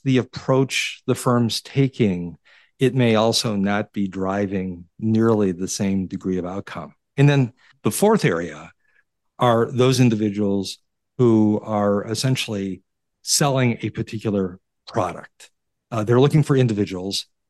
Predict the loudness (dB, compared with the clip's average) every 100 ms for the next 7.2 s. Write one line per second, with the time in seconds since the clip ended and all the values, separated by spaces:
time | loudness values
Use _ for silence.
0 | 2 2 2 2 2 4 2 0 -4 -8
1 | -16 _ _ _ 0 4 4 4 2 0
2 | 2 4 4 2 0 -2 0 0 -2 -4
3 | -4 -2 -2 -2 -2 0 0 0 0 2
4 | 2 0 -4 _ _ -6 -2 0 -2 -8
5 | -8 -8 -8 -6 -6 -6 -12 _ _ _
6 | _ _ 2 4 6 4 2 0 0 0
7 | -4 -10